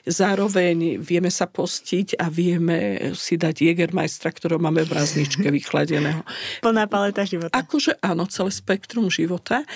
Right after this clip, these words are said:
Speaker 1: ale všetko toto je obalené v, na tej bezprecedentnej ceste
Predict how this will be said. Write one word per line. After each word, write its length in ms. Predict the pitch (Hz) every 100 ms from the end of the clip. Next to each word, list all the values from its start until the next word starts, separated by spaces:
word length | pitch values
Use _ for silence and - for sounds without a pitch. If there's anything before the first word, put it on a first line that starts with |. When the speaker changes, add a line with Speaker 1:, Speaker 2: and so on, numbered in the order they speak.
| - - -
Speaker 1:
ale 160 | 180
všetko 400 | - 226 - 190
toto 240 | - 190 185
je 80 |
obalené 640 | - 175 175 170 175 180 175
v, 80 | - -
na 180 | 170 175
tej 600 | - 156 160 170 156 170
bezprecedentnej 1040 | - - - 180 - 151 175 170 - 170 -
ceste 640 | 165 - - 156 -